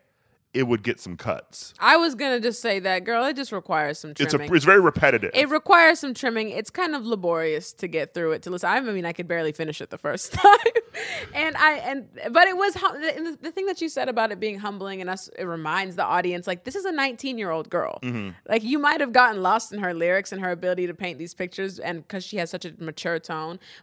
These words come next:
Speaker 2: But at the end of the day, this is a, a child <laughs>
Speaker 1: Mm-hmm.
Speaker 2: trying to figure out how she feels and how to operate in this world. And I love how candid she is talking about her career and the expectations that we've been,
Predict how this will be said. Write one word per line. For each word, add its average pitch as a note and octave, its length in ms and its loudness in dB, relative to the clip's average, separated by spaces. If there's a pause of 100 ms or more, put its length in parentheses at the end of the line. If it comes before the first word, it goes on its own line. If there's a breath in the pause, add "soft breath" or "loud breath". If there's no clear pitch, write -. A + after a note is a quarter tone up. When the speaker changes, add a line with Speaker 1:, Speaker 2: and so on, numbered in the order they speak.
Speaker 2:
But - 60 -2
at F4 100 -6
the F4+ 80 -4
end E4 100 -4
of F4 80 -4
the C4 40 -8
day, D4+ 160 -4
this C#4+ 200 -12
is C#4+ 80 -10
a, C4 180 -4
a G#3+ 120 -8
child G#3 680 0
<laughs> - 60 -20
Speaker 1:
Mm-hmm. B2 420 -4 (260 loud breath)
Speaker 2:
trying C4 220 4
to B3 40 -4
figure B3 240 0
out A3 100 4
how A3+ 120 2
she A3 180 -8
feels G3+ 380 -4
and G#3 80 -8
how G#3 100 -2
to F#3+ 80 0
operate F3+ 460 -2
in E3+ 100 -10
this E3 160 -10
world. D#3+ 320 -2
And F#3+ 240 -6 (280 loud breath)
I A#3 120 8
love C4+ 240 6
how C#4+ 180 2
candid B3 440 -2
she F#3 200 -4
is C#3+ 420 -4
talking G3+ 360 0
about F3 220 0
her F3+ 100 -2
career E3+ 640 -4
and D3+ 360 -8
the E3+ 60 0
expectations F3+ 600 -4
that D#3+ 100 0
we've D#3 120 -2
been, D3+ 200 -8